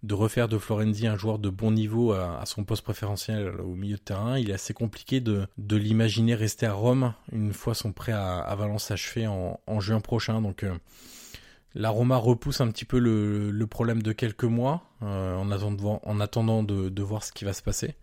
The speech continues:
Et puis Florenzi va essayer de gratter un peu de temps de jeu, puisque ces dernières semaines c'était très compliqué à, à la Roma, et qu'il a un objectif qui est clair et, et précis,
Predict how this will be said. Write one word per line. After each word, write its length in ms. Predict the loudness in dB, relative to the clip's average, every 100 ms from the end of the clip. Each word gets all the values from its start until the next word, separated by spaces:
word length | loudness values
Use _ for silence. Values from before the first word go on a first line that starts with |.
| -10
Et 180 | -6 -6
puis 160 | -8
Florenzi 460 | -6 -2 0 2 2
va 80 | 2
essayer 280 | 2 0 0
de 220 | 0 0
gratter 340 | 0 0 2
un 80 | 0
peu 140 | -2
de 60 | -2
temps 160 | -2 0
de 80 |
jeu, 160 | 0 -2
puisque 260 | -2 -6 -6
ces 140 | -4
dernières 400 | -4 -4 -4 -4
semaines 240 | -4 -4
c'était 220 | -4 -6 -6
très 220 | -4 -4
compliqué 460 | -4 -8 -8 -4
à, 160 | -2 -4
à 320 | -6 -6 -4
la 120 | -4
Roma, 380 | -2 -2 -2 -4 -6 -12 -10
et 360 | -8 -8 -10
qu'il 180 | -8 -4
a 60 | -2
un 100 | -2
objectif 480 | -4 -6 -8 -12
qui 140 | -8 -8
est 60 |
clair 360 | -6 -4 -2 -2
et, 260 | -4 -6 -8
et 80 | -8
précis, 400 | -6 -4 -4